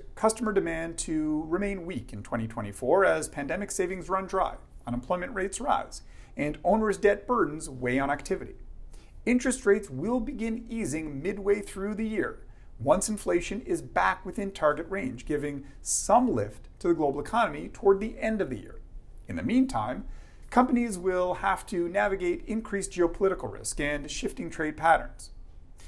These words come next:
The outlook will play out differently depending on the sector and region of interest. E D C's recent Sector in Focus report highlights in-depth information on sectors and markets of opportunity.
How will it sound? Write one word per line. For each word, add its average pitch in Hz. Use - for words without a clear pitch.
The 214
outlook 214
will 180
play 190
out 208
differently 151
depending 170
on 165
the 180
sector 185
and 135
region 123
of 170
interest. -
E 147
D 135
C's 135
recent 131
Sector -
in 131
Focus 175
report 104
highlights 165
in-depth 240
information 151
on 143
sectors 208
and 117
markets 151
of -
opportunity. 190